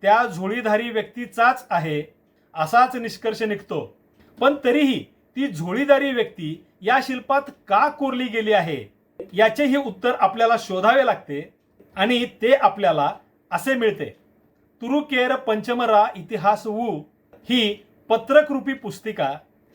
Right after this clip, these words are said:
सिद्धांती शिवबसव शास्त्री यांनी लिहिलेली आहे. हे शास्त्री ज्या मठाचे प्रमुख होते,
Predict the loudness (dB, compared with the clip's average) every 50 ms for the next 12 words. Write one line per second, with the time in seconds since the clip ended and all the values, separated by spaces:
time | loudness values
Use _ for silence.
0 | _ -20 -14 -4 -4 -4 -2 2 2 2 2 2 -2 -4 -4 -4 -4 -4 -6 -4
1 | 0 0 0 2 0 -2 -2 -2 -2 -2 -2 -2 0 0 0 0 -2 -6 -6 -4
2 | -4 -6 -8 -12 -18 _ _ _ -4 -2 -2 0 0 -2 0 0 2 4 4 4
3 | 4 2 2 0 -2 -8 -12 _ _ _ _ _ _ _ -20 -4 4 6 6 6
4 | 6 0 -2 -2 -6 -10 -10 -8 0 2 2 2 2 -2 -2 -2 -4 -4 -4 -8
5 | -8 -8 -6 -6 -8 -8 -8 -8 -8 -2 0 0 0 0